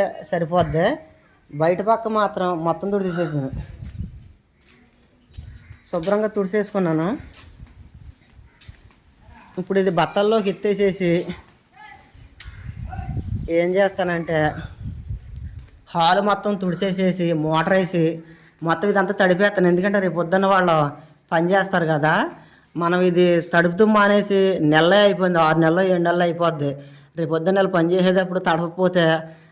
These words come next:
అసలు సున్నం అసలు అంటుకోదు. అందుకనే నన్ను సాయంత్రం పూట మొత్తం ఇదంతా తడిపేయమన్నారు. నేను బయట పక్కన తుడిసింది మొత్తం అదిగో బత్తలోకి ఎత్తేసుకున్న తర్వాత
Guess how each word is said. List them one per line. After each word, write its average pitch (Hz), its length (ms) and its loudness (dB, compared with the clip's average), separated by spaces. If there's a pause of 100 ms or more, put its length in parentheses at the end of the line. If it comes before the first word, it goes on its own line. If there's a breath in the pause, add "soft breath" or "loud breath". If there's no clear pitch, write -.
(100)
అసలు 160 180 -4
సున్నం 170 320 0
అసలు 180 220 2
అంటుకోదు. 165 420 2
అందుకనే 165 400 2
నన్ను 160 320 2 (580 loud breath)
సాయంత్రం 170 360 2
పూట 185 260 0
మొత్తం 170 380 2
ఇదంతా 175 240 2
తడిపేయమన్నారు. 160 800 2 (580 loud breath)
నేను 175 220 4
బయట 170 300 4
పక్కన 208 300 2
తుడిసింది 196 400 -2
మొత్తం 190 300 -2
అదిగో 170 420 4
బత్తలోకి 185 520 2
ఎత్తేసుకున్న 190 500 -2
తర్వాత 175 460 -2